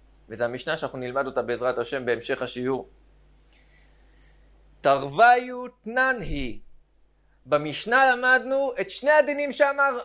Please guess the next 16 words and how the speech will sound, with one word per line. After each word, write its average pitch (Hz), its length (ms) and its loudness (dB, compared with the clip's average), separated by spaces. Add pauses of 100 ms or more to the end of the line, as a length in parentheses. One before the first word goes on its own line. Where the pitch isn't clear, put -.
(100)
רבי 196 180 -4
יהושע 180 320 -2
בן 139 200 -6
לוי. 110 320 -14 (1800)
המשנה 165 280 -4
אומרת 156 340 0
ככה, 110 260 -4 (1800)
"אנשי 220 920 2
עיר 208 380 2
גדולה 175 600 6 (1040)
מהלכין 156 880 0 (560)
את 165 160 -2
כל 269 340 6 (140)
עיר 247 260 -2
קטנה." 220 420 0 (2500)
כשיש 196 840 2